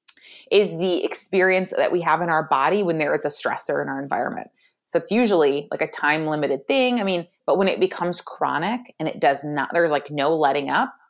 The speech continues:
chronic stress can lead to burnout. And I always give the example of, like, it's, you need to get to the root of stress when it's happening so it doesn't lead to burnout. It's like getting, like, a chip in your windshield, and fixing that before it cracks all the way over and you can't see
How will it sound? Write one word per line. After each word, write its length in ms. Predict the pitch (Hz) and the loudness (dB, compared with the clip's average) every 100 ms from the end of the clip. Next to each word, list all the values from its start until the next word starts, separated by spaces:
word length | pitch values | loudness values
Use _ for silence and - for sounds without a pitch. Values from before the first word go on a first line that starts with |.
| _ _ _ _ _ _ _ | _ _ _ _ _ _ _
chronic 500 | - 185 165 156 151 | -6 0 0 0 -6
stress 400 | - - - - | -6 -2 -2 -4
can 160 | - 131 | -12 -12
lead 160 | 143 | -10
to 60 | - | -12
burnout. 440 | - - - - - _ _ - - | -10 -8 -8 -10 -16 _ _ -20 -4
And 100 | - | 0
I 60 | 196 | 2
always 220 | 190 220 | 4 2
give 140 | 226 247 | 0 0
the 80 | 277 | 0
example 580 | 202 156 147 147 165 | 0 4 4 4 2
of, 80 | 160 | 4
like, 260 | 151 143 - _ _ _ - | 2 0 -4 _ _ _ 2
it's, 240 | 185 165 - - _ - | 2 0 -12 -20 _ -4
you 160 | 196 | 0
need 280 | 202 208 208 | 2 2 0
to 100 | - | -4
get 340 | 196 170 156 - | 0 2 2 0
to 100 | 185 | -4
the 100 | 160 | -2
root 160 | 156 139 | 0 -2
of 80 | - | -4
stress 460 | - 139 160 - | -2 0 0 -4
when 100 | 151 | -10
it's 120 | 143 | -10
happening 440 | - 135 - 202 202 | -8 -8 -6 -6 -4
so 120 | 143 | -4
it 100 | - | -2
doesn't 260 | 135 135 117 | -2 -4 -8
lead 160 | 131 - | -10 -8
to 60 | |
burnout. 460 | - 147 147 139 120 | -8 -6 -2 -2 -2
It's 100 | - | -2
like 160 | 147 - | -2 0
getting, 280 | 156 147 - | 0 -2 -6
like, 120 | 107 | -6
a 100 | 123 | -6
chip 260 | - - 165 | -4 -2 -2
in 100 | 175 | -2
your 120 | 160 139 | -2 -2
windshield, 560 | 139 147 170 175 185 - _ _ _ - | -2 -2 0 2 0 -6 _ _ _ -2
and 260 | 165 156 | 0 0
fixing 420 | - 165 - 160 151 | 0 -2 0 -2 0
that 240 | 139 147 156 | -2 -4 -6
before 440 | 147 165 156 151 | -4 0 2 2
it 180 | 156 - | 0 -2
cracks 440 | - 143 135 - - | -2 -2 -2 -6 0
all 140 | 147 | 2
the 80 | 135 | 2
way 140 | 131 101 | 0 -2
over 240 | 143 - | -2 -4
and 140 | 143 | -6
you 80 | 139 | -8
can't 300 | - 127 - | -8 -10 -10
see 340 | - 104 - | -10 -10 -10